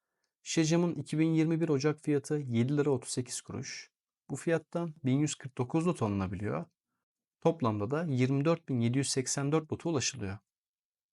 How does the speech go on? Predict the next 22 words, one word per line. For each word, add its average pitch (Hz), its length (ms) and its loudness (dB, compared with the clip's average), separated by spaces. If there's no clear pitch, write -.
Şecam 190 460 2
Mayıs 151 400 2
ayında 117 400 0
hisse 180 300 0
başına 120 320 -2
on 175 160 -2
üç 185 120 -2
kuruşluk 127 440 -4
bir 147 120 0
temettü 131 420 0
dağıtıyor. 107 540 -2
Elimizde 143 380 2
yirmi 127 340 2
dört 190 240 0
bin 123 120 0
yedi 107 180 0
yüz 139 120 -2
seksen 113 440 -2
dört 160 220 0
lot - 140 -2
olduğu 95 220 -4
için 190 380 -8